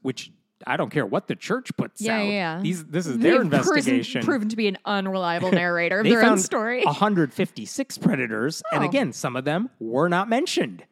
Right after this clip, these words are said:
Speaker 1: by the church in the past. So this is not an overlapping
Speaker 2: Oh, boy.
Speaker 1: list here. Um, and here's what the summary said. "Time and again, members of the church's hierarchy ab-, re-, resolutely refuse to acknowledge allegations of child sexual abuse for as long as possible.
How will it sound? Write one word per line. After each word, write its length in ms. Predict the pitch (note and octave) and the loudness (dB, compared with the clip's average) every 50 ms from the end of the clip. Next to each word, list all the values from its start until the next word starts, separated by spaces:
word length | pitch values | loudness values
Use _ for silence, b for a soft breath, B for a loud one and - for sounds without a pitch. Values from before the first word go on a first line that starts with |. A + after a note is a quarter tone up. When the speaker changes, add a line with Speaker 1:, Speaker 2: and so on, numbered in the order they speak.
| _ _ _ _ _ | _ _ _ _ _
Speaker 1:
by 120 | - C3 C3 | -2 0 0
the 100 | C3+ C3 | 0 -4
church 300 | - - D3+ C3 - - | -2 -2 -2 -2 -2 -4
in 80 | D3 C3+ | -4 -4
the 60 | C3 | -2
past. 220 | - A3 G3 - - | -2 -2 -2 0 0
So 60 | G3 | -2
this 280 | F#3+ F3+ A#3 B3 - D4 | 0 2 0 0 0 -2
is 120 | B3+ G3 | -2 0
not 200 | C4+ C4+ C4+ C4+ | 0 0 2 2
an 100 | B3+ B3 | 0 0
overlapping 760 | A3+ G#3 G#3+ A#3 B3 B3+ B3 A3 G#3+ A3+ A3+ A3+ - F#3 E3+ | 0 2 2 4 4 4 4 4 4 4 2 4 2 2 2
Speaker 2:
Oh, 20 | D#3+ | 2
boy. 80 | D#3 C4+ D4+ | 0 0 -2
Speaker 1:
list 140 | A#3+ A#3 A3 | -2 -4 -4
here. 240 | A3+ - - - - G3+ - G3+ F#3+ F#3+ B B B B B B B _ - | -4 -4 -4 -6 -8 -12 -16 -16 -16 -18 B B B B B B B _ 2
Um, 240 | F3+ F#3 F3+ F3+ - | 4 4 4 2 0
and 140 | F3+ F3+ E3 | 2 2 4
here's 240 | D3 F#3+ G#3 F#3+ - | 4 4 4 2 0
what 140 | A3 G3 - | -2 -2 -2
the 80 | G#3+ | -2
summary 440 | - - A#3 G#3+ G#3+ G#3+ G#3 G3+ G3+ | 0 0 0 0 0 0 0 -2 -2
said. 360 | G3 - - A3+ E3 - - b b b b b _ | -2 -2 -2 -2 -2 -4 -8 b b b b b _
"Time 480 | - - - E3+ F3 F#3 G3+ A3 A#3 B3 - | -12 -6 -4 -2 0 0 0 0 -2 -2 -2
and 120 | F#3+ F#3+ | -2 -2
again, 460 | G3+ F3+ D3 C#3 B2+ B2+ B2+ C3+ C3 B2+ | 0 0 0 -2 -2 -2 -4 -4 -2 -2
members 420 | C3 C#3+ D#3 E3+ G3 G3+ A#3 - | -2 0 2 2 0 0 2 0
of 100 | E3 C3+ | -2 -2
the 80 | C3 B2+ | -2 -6
church's 520 | - - - - C#3 C3 - - D#3 - | -6 -4 -4 -4 -4 -2 -4 -8 -8 -6
hierarchy 720 | - - F#3 F#3+ D#3+ D3 B2+ A2+ G#2+ G#2 - - C#3+ D3+ D#3 b b b b _ | -8 -6 -4 -2 0 0 0 -2 -2 -6 -6 -6 -6 -6 -8 b b b b _
ab-, 220 | - D#3+ E3 F#3+ - _ | -2 -2 -2 -2 -4 _
re-, 160 | - D3+ G#3+ - - | -4 -4 -4 -4 -4
resolutely 1000 | F#3+ D#3+ D3 E3+ G#3 A#3 G3 A3 B3 A3+ G#3+ F#3+ G3 G#3+ A3 - G#3+ F#3+ G3 F#3+ | -6 -2 0 0 0 0 0 0 0 2 2 2 2 2 0 -2 -2 -2 -2 -2
refuse 680 | F#3+ F3 F3+ F3 E3+ - - - F#3 E3+ C3+ B2 B2 - | 0 0 0 0 0 -2 -4 -2 -2 0 0 -2 -4 -6
to 120 | - C#3+ | -6 -6
acknowledge 500 | B2+ B2+ C#3 B2+ B2 B2 B2 B2+ B2 - - | -4 -4 -6 -6 -6 -4 -4 -6 -8 -8 -12
allegations 840 | - A#2+ A#2 C3 D#3 C#3+ C#3 C3 B2+ - - C3 B2+ B2+ B2 - - _ - | -12 -10 -8 -8 -6 -6 -6 -6 -6 -6 -6 -6 -8 -8 -10 -14 -18 _ -14
of 100 | C#3+ A#2+ | -14 -10
child 320 | - - A#2+ A#2 B2+ - - | -8 -6 -6 -6 -6 -6 -8
sexual 380 | - B2 - - E3+ C#3+ C#3 C#3+ | -10 -10 -8 -8 -6 -6 -4 -6
abuse 300 | B2 A2+ A2 A2+ A2+ - | -6 -6 -6 -6 -8 -8
for 200 | - C#3+ - - | -8 -8 -8 -6
as 220 | C#3 C#3 C3 B2+ | -8 -8 -6 -6
long 380 | A#2+ A#2 A#2+ C3 C3+ C3+ C3+ C#3+ | -6 -4 -4 -4 -4 -4 -8 -10
as 160 | - B2 - | -14 -16 -10
possible. 500 | - B2+ A#2+ A#2 - - G#2 G2 F2 | -8 -8 -8 -8 -10 -14 -14 -16 -16